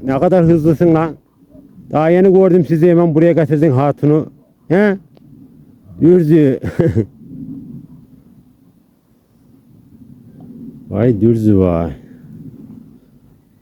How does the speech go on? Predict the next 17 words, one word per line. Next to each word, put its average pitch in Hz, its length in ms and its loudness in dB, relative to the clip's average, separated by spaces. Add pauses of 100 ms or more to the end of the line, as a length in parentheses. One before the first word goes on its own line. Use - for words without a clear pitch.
(1800)
Hacer, 117 580 0 (160)
gel 127 140 0
buraya. 120 260 2 (1500)
Bekle 131 260 -2
oğlum. 120 360 0 (3000)
Ala, 113 220 0
alanın - 420 0
yanında - 440 -2
bir 123 80 -10
daha 135 140 0
arkadaşı 127 520 -4
var, 120 340 -2 (160)
vardı 117 320 -2
arkadaşlar. 117 500 -2
O 127 140 -2
kaçtı 123 320 -4
gitti. 143 420 -4